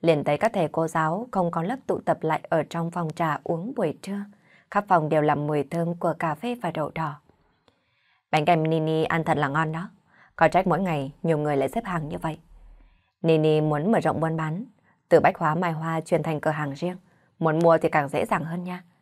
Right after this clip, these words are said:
Mà mấy người đã đọc báo ngày hôm nay chưa? Chủ tịch của Mai Hoa muốn kết hôn với bà chủ của Nini. Anh ta đã ly hôn năm năm rồi. Lúc đó chính miệng anh ta nói như vậy,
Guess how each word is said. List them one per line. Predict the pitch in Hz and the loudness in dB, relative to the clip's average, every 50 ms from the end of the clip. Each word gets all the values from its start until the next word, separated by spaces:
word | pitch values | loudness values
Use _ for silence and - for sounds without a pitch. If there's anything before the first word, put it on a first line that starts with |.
| _ _ _ _ _ _ _ _ _ _ _ | _ _ _ _ _ _ _ _ _ _ _
Mà | - 160 156 151 147 | 0 2 2 2 2
mấy | 143 156 160 | 0 0 0
người | 185 202 185 | 0 0 2
đã | 180 175 | 2 2
đọc | 175 170 175 | 2 2 2
báo | - 156 160 | 2 2 2
ngày | 208 240 180 | 0 -2 -4
hôm | 160 180 185 185 | -4 -4 -4 -4
nay | 190 185 180 - | -6 -6 -6 -6
chưa? | - 196 196 196 - _ _ _ _ _ _ _ | -8 -8 -8 -8 -12 _ _ _ _ _ _ _
Chủ | - - 170 | 2 4 4
tịch | 156 160 156 | 6 4 4
của | - 156 147 | 4 2 2
Mai | 143 147 156 | 4 2 2
Hoa | 156 160 160 156 | 2 2 2 2
muốn | 156 160 156 | 2 0 -2
kết | - 233 - | -2 -4 -2
hôn | 190 180 170 160 | 0 0 2 2
với | - 175 | 2 2
bà | 208 170 | 2 2
chủ | 156 - 175 151 | 2 2 0 2
của | - - 147 | 2 0 -2
Nini. | 151 165 180 185 185 190 190 196 - _ _ _ _ _ _ _ _ _ _ | -2 -2 -4 -4 -4 -4 -6 -6 -10 _ _ _ _ _ _ _ _ _ _
Anh | - - 147 143 | -2 -2 0 2
ta | - 151 156 | 2 4 4
đã | 151 151 | 6 6
ly | 175 165 | 6 6
hôn | 160 165 165 160 | 4 4 2 2
năm | 160 156 156 | 0 0 0
năm | 160 160 160 | -2 -2 -2
rồi. | 156 - 160 147 147 - _ _ _ _ _ _ _ _ | -2 -2 -2 -4 -4 -8 _ _ _ _ _ _ _ _
Lúc | - 160 170 | 2 4 6
đó | 160 151 147 147 170 | 6 6 6 6 6
chính | 170 - 180 | 4 4 2
miệng | 202 196 | 2 0
anh | - 165 160 | 0 -2 -2
ta | 156 160 | -2 0
nói | 156 151 151 165 | 0 -2 -2 -2
như | 196 202 | -2 -2
vậy, | 196 - 165 165 - | -2 -4 -6 -6 -6